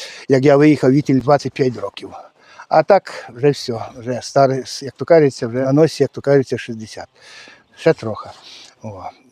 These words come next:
Ну, на цьому буду закінчувати, але хочеться і внуків, щоб внуки, як то кажеться, в мирі жили, щось допомогти. І хочеться так само і дітям.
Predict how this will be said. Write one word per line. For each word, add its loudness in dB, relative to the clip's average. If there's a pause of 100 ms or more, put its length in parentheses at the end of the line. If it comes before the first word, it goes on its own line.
(120)
Ну, 2
на 4
цьому 4
буду 4
закінчувати, 2
але 4
хочеться -2 (100)
і -6
внуків, 2 (560)
щоб 0
внуки, 2 (100)
як -2
то -4
кажеться, 0 (880)
в -2
мирі 4
жили, 4 (320)
щось -4
допомогти. 2 (120)
І -14
хочеться -2
так -8
само 6
і 4
дітям. -10